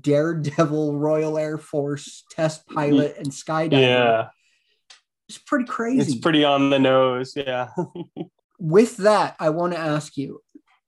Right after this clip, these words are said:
Speaker 1: you reproduced that picture with permission from the Weinbergs, it says in your book.
Speaker 2: Mm-hmm.
Speaker 1: Did they have anything to say about the connection?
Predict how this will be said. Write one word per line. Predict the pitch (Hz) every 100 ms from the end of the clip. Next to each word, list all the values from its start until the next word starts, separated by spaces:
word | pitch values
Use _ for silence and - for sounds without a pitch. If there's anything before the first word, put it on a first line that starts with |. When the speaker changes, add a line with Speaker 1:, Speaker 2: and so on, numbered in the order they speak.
| _ - - -
Speaker 1:
you | 180 156 185 214
reproduced | 180 160 208 214 185 180 190 -
that | 170 165 -
picture | 185 180 160
with | 135 151 202 -
permission | 185 190 226 165 135
from | 160 151
the | 151
Weinbergs, | 151 180 160 139 147 143
it | 143
says | - 147
in | 143
your | 135
book. | 127 127 _ _ _ _ _ _ 147
Speaker 2:
Mm-hmm. | 147 180 180 _ _ - 160 160 -
Speaker 1:
Did | 165 160
they | 165 190
have | 208 180
anything | 180 185 190 175
to | 170
say | - 160
about | 151 143 139
the | -
connection? | 131 131 - - 160